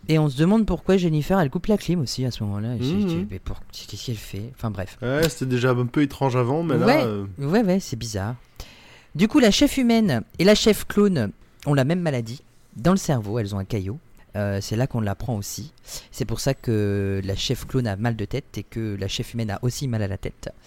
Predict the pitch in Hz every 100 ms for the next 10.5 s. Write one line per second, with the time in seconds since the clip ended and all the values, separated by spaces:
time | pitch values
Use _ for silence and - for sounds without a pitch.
0 | - - - - - 110 113 185 175 196
1 | 190 190 165 135 151 135 147 135 117 -
2 | 135 135 117 107 - 123 - 131 - -
3 | 131 127 120 - 127 - 139 139 123 117
4 | 110 107 107 113 - 127 123 120 110 123
5 | - 113 135 117 113 - 117 - 113 120
6 | - 110 101 - 139 143 127 98 101 -
7 | - - 180 151 147 143 139 151 139 101
8 | 107 107 - 131 110 90 87 85 80 82
9 | - 113 120 123 117 113 110 - 110 -
10 | 110 104 - 151